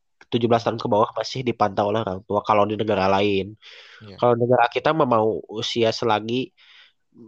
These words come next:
Speaker 1: eh, anaknya dibiayai oleh orang tua ya tetap harus dipantau lah, nggak boleh gitu teuing gitu. <laughs> Jauh lah.
Speaker 2: Iya.
Speaker 1: Kan
Speaker 2: Iya.
Speaker 1: negara Indonesia negara hukum.
Speaker 2: Iya sih, negara hukum.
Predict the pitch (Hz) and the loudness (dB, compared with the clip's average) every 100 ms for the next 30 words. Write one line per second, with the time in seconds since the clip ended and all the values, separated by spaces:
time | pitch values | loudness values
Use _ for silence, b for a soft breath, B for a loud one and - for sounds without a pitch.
0 | 120 127 120 117 107 113 113 - 117 117 | -12 -6 -4 -4 -6 -6 -6 -2 0 0
1 | 120 120 120 117 117 117 120 113 107 - | 0 4 4 6 4 4 2 0 -2 2
2 | 127 123 - 104 - 101 104 98 92 120 | 6 4 2 -2 -2 -4 -4 -2 -2 2
3 | 120 123 127 95 98 104 101 98 98 95 | 4 4 4 4 4 4 2 -2 -2 -2
4 | 104 120 107 - 117 117 - - 101 123 | -2 -2 -8 -6 -8 -8 -10 0 4 4
5 | 131 117 104 98 _ _ _ _ 131 131 | 4 2 0 -18 _ _ _ _ -4 -2
6 | 135 127 120 120 120 123 - - 123 123 | -2 2 4 4 2 -4 -8 0 0 0
7 | 127 - 110 104 _ _ _ _ _ _ | -2 -2 -4 -4 _ _ _ _ _ _
8 | _ _ - 104 113 101 104 98 98 95 | _ _ -20 -20 -20 -20 -18 -16 -18 -20
9 | - 98 | -20 -20